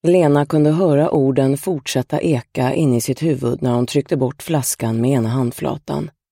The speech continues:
Inte mer. Samtidigt som hon försökte finna någon form av styrka i kroppen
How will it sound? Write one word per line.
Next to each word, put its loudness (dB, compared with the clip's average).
Inte -2
mer. -4
Samtidigt 2
som 0
hon 2
försökte 0
finna 2
någon 2
form 2
av 2
styrka 0
i 0
kroppen -2